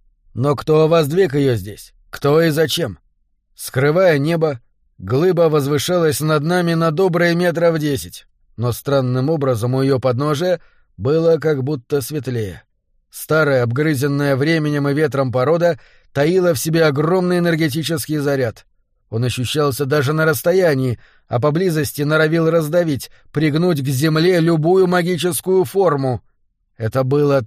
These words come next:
так похоже на действие луча, что я не сразу понял, что сходство не случайно. Лишь прикинув окружность границы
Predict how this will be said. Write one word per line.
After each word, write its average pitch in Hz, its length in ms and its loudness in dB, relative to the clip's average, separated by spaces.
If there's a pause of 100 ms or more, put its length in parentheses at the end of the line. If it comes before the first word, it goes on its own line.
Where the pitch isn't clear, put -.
(120)
так 160 280 0
похоже 147 560 -2
на 147 180 0
действие 135 560 -2
луча, 139 520 0 (420)
что - 220 -8
я 131 180 0
не 135 140 -2
сразу 139 460 0
понял, 156 420 -2
что 131 220 -4
сходство 151 480 -6
не 147 280 -2
случайно. 127 840 -2 (560)
Лишь 135 340 -2
прикинув 147 540 -2
окружность 143 580 0
границы 139 720 0